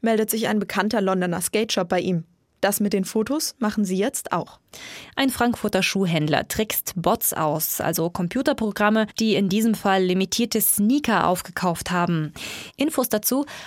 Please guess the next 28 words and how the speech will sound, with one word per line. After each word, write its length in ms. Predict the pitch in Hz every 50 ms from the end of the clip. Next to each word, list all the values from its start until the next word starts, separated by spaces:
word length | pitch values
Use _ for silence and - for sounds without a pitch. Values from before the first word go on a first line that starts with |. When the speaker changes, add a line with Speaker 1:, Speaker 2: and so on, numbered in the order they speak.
| - - - -
Speaker 2:
hatte 160 | - - 262
unsere 320 | 208 220 196 202 190 185
Reporterin 640 | 180 175 175 180 180 180 180 190 180 170 170 170 175
Sophie 300 | 170 - 214 - - 233
Spelsberg. 720 | - - - 165 151 156 - - 165 143 - - - - - _ _ _ _ _ _ _ _ - - - - - - - - -
Bei 100 | - 233
den 140 | 254 254 240
meisten 340 | 240 285 294 - - 277
Menschen 380 | 226 190 196 220 - - 269 220
ist 180 | 214 202 - -
mit 140 | 202 196
etwa 400 | - - - - 196 196 190 190 180 -
dreißig, 480 | 185 180 160 165 233 - - 247 - -
vierzig 340 | 220 226 220 - 247 -
Jahren 340 | - 170 165 180 208 208 196
klar, 460 | 175 - 175 170 160 160 175 226 254 254
wo 200 | 226 196 220 254
die 100 | 247 247
Reise 300 | 226 196 190 202 190 190
hingeht 400 | 202 190 180 180 175 151 147 147
im 120 | - 143 143
Berufsleben. 800 | 143 143 165 151 - - - 160 151 147 143 139 104 - - _ _ - - - - - - - - - _
Immer 260 | - 285 302 330 320
wieder 360 | 226 202 202 233 254 311 359 320
gibt's 260 | 285 277 285 - -
aber 220 | - 220 240 -
auch 240 | - 226 - - - -
Quereinsteiger, 960 | - 214 262 311 330 - 170 170 165 - - - 170 156 151 151 156 143